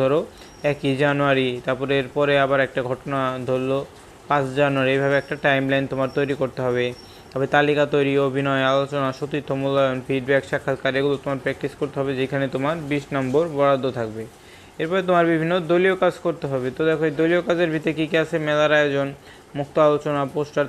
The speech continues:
তৈরি, নাটক, অভিনয়, প্যানেল আলোচনা, সেমিনার, এগুলোর ভিতরে তোমার বিশ নাম্বার বরাদ্দ থাকবে। তো আশা করছি বুঝতে পেরেছো যে তোমাদের এই শিখন মূল্যায়নের কার্যক্রমটা কীভাবে পরিচালিত হবে। এরপর তোমাদের যে সামষ্টিক মূল্যায়ন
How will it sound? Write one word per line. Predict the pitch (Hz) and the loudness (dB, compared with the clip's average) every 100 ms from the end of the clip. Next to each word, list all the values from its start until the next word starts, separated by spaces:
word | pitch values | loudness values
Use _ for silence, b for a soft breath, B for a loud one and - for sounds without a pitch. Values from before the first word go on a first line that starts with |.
| 147 | 0
তৈরি, | 147 143 147 | 0 0 0
নাটক, | 147 139 143 156 | 2 2 0 0
অভিনয়, | 135 143 143 139 139 | 0 0 2 0 0
প্যানেল | 139 143 143 | 0 2 2
আলোচনা, | 143 139 147 147 | 2 0 -4 -2
সেমিনার, | 151 139 131 131 | -4 -2 0 2
এগুলোর | 151 147 | 2 0
ভিতরে | 135 156 151 | 0 -2 -2
তোমার | 151 175 156 | 0 -2 0
বিশ | 156 - | -2 -2
নাম্বার | 139 131 123 | -2 0 2
বরাদ্দ | 131 123 127 | 0 0 -2
থাকবে। | 123 113 117 120 B B B B | -4 -4 -8 -10 B B B B
তো | 180 | -2
আশা | 185 180 | 0 2
করছি | 180 185 175 | 2 2 0
বুঝতে | 180 - | -2 0
পেরেছো | 165 170 202 202 | 0 2 0 0
যে | 165 165 | 0 0
তোমাদের | 156 147 143 147 | 0 0 2 2
এই | 165 185 | 0 -6
শিখন | - - 156 151 | -10 -4 -2 0
মূল্যায়নের | 156 151 151 151 165 220 214 - | 2 4 2 0 -2 -4 -14 -2
কার্যক্রমটা | 147 143 147 147 147 139 | -2 0 0 0 0 -2
কীভাবে | 139 143 143 | 0 0 0
পরিচালিত | 147 156 151 139 | 0 0 0 -2
হবে। | 139 214 B B B 175 | -2 -2 B B B -4
এরপর | 175 185 | -2 0
তোমাদের | 185 175 165 | 2 2 2
যে | 170 - | -2 -4
সামষ্টিক | 165 175 - 196 | -4 -2 -4 -2
মূল্যায়ন | 196 196 190 | 2 2 2